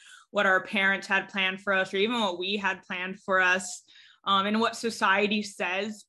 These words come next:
that should be planned for us. So I just think it's, it's so amazing when you finally surrender to God and his path and his plan. Um, what was your journey like surrendering? 'Cause I, I talk about,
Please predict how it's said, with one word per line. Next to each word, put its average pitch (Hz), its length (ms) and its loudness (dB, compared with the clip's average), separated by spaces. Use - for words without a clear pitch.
that 190 380 2
should 202 240 -4
be 190 140 -6
planned 185 440 -2
for 196 220 0
us. 190 400 0
So 196 600 2
I 175 100 -2
just 208 180 -6
think 226 160 -4
it's, - 500 -6
it's 220 220 0
so 208 680 4
amazing 202 580 -2
when 190 140 -8
you 185 80 -8
finally 190 640 -2
surrender 185 480 -2
to 185 140 -8
God 175 340 2
and 175 120 -6
his 175 460 -6
path 170 380 0
and 180 120 -12
his 175 240 -10
plan. 175 560 -4
Um, 185 300 0
what 220 240 2
was 240 180 4
your 220 140 4
journey 214 300 0
like 196 240 2
surrendering? 196 640 -2
'Cause 196 100 -10
I, 196 320 0
I 202 120 2
talk 240 260 0
about, 190 380 0